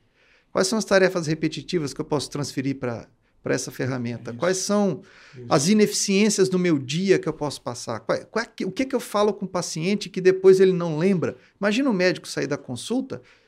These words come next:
Speaker 1: e dar pra ele uma lista de fac, né? Frequent Asked Questions, que o paciente, ó, na dúvida,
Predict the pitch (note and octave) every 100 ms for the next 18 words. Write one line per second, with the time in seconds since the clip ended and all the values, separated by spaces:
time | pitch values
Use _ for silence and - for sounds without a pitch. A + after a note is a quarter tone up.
0 | _ - D#3 G3 B3 A3 A3 A#3 F#3+ B2
1 | - _ _ _ _ - - E3 E3 G#3
2 | A3+ F3+ C#3 - G3+ G#3 F#3 F#3+ F#3 F#3+
3 | G3 F#3 D#3 F3 - D#3 - G3+ - D3+
4 | A#2+ - - - F#3 F#3 F#3 F#3+ E3 D3
5 | F3+ E3+ G3+ B3 B3 C#4+ E4+